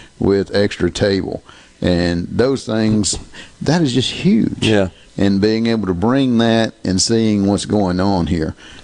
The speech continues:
Speaker 1: Um, again, the next couple months is just gonna be exploding. And you take a look at that, and you and I have discussed about this. I'm more of a city manager here than I do. I wear the uniform, but I also gotta take a look at what's the economic development we bring
Speaker 2: Sure.
Speaker 1: in.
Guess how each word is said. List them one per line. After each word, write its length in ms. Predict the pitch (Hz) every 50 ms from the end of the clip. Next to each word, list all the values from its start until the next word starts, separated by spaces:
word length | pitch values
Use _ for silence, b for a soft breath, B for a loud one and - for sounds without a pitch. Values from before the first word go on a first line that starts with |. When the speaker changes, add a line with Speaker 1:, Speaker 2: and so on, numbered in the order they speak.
| B
Speaker 1:
Um, 480 | - 90 87 85 - - - 92 92 - -
again, 460 | - 110 113 120 147 170 120 90 85
the 100 | 90 95
next 260 | 101 113 123 131 - -
couple 340 | - 131 123 131 123 120 - -
months 540 | 127 120 139 151 151 - - - - - B B B B B B B B
is 180 | - 95 95 92
just 220 | 95 104 90 90
gonna 220 | 101 104 101 98 92
be 160 | 95 92 90
exploding. 640 | 87 80 - - - 85 87 87 80 69 65 - 110 B B B B B B B -
And 180 | 104 101 104 107
you 80 | 110
take 220 | - - 185 160 117
a 40 | 104
look 220 | 104 139 165 -
at 80 | - -
that, 340 | - 82 82 82 85 82 B B B B B B B
and 160 | 90 95 101
you 120 | 120 147
and 80 | 139 131
I 60 | 123
have 100 | 120 104
discussed 400 | 101 98 - - 120 120 113 -
about 260 | - 90 92 87 87 -
this. 340 | - 92 90 90 90 - - B B B B B B B B B B B B B _ - - - -
I'm 240 | 143 170 170 175
more 180 | 170 165 170 170
of 80 | 151 131
a 60 | 127
city 260 | - - 160 147 131
manager 480 | 107 110 131 143 135 117 107 90 95 87
here 400 | 92 104 101 92 95 110 113 104 104 - -
than 140 | - 101 101
I 100 | 101 101
do. 420 | 95 92 113 117 107 95 98 101 101 110 120
I 40 | 95
wear 260 | 95 107 120 120 107
the 80 | 101
uniform, 640 | 98 113 127 123 107 - - 95 92 95 95 95 101
but 160 | 95 92 85
I 40 | 92
also 420 | 98 113 123 123 - - 107 104 104
gotta 220 | 101 104 101 92
take 200 | - 110 - -
a 40 | 95
look 280 | 92 98 101 98 -
at 160 | 98 90 - -
what's 240 | - 123 160 -
the 80 | - 135
economic 440 | 127 113 117 110 113 113 107 95 73
development 520 | 82 76 90 92 92 82 78 - - -
we 80 | - -
bring 140 | - 85 78
Speaker 2:
Sure. 140 | 156 175
Speaker 1:
in. 280 | 196 156 131 120 104 -